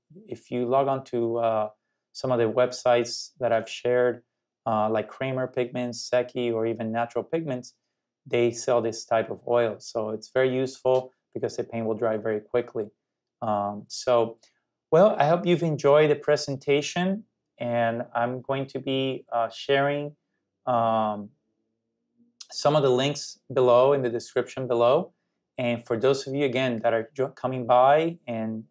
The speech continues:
commenting and sharing your questions, I really appreciate the support.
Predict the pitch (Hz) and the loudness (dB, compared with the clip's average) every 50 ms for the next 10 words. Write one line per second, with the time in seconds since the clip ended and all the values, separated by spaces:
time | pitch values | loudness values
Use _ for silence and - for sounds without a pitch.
0 | _ _ - 139 143 143 143 143 139 139 - 147 147 147 151 156 151 151 _ _ | _ _ -4 -2 -2 -2 -2 -6 -6 -6 -6 -6 -4 -4 -6 -8 -8 -12 _ _
1 | _ _ _ _ _ _ 120 110 - - - 131 131 131 131 127 123 113 113 - | _ _ _ _ _ _ -12 -10 -10 -6 -6 -4 -4 -4 -4 -6 -6 -6 -6 -2
2 | - 139 147 - - - 156 156 - - 117 110 110 123 123 127 123 - - - | -2 -2 -2 -2 -8 -12 -12 -8 -4 -2 -2 0 0 0 0 0 0 -2 -6 -10
3 | 120 - - - 127 127 120 123 - - - 110 - _ - 123 131 135 135 135 | -12 -12 -6 -2 -2 -2 -2 -4 -10 -14 -16 -18 -10 _ 0 2 2 2 2 0
4 | - | -4